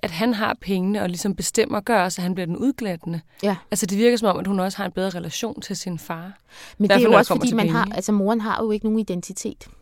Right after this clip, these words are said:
Speaker 2: Hun er jo kun i kraft, altså, til i kraft af farens identitet, og det er jo et stort problem. Altså, har været et stort problem for kvinder i århundreder. Det er jo, at, øh, at det er manden, der har siddet på pengene, og det har jo gjort dem fuldstændig afhængige, øh, af ham.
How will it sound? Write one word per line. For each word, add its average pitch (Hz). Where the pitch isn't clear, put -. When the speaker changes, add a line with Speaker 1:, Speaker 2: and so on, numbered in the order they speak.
Speaker 2:
Hun 208
er 220
jo 214
kun 226
i 220
kraft, -
altså, 190
til 233
i 226
kraft -
af 208
farens 175
identitet, 175
og 190
det 214
er 190
jo 180
et 196
stort -
problem. -
Altså, 180
har 190
været 175
et -
stort 208
problem 196
for -
kvinder 202
i 202
århundreder. 214
Det 226
er 165
jo, 226
at, 175
øh, 180
at -
det 190
er 185
manden, 190
der 214
har 196
siddet 202
på -
pengene, 190
og 185
det 214
har 208
jo 208
gjort 190
dem 208
fuldstændig 208
afhængige, 214
øh, 170
af 160
ham. 170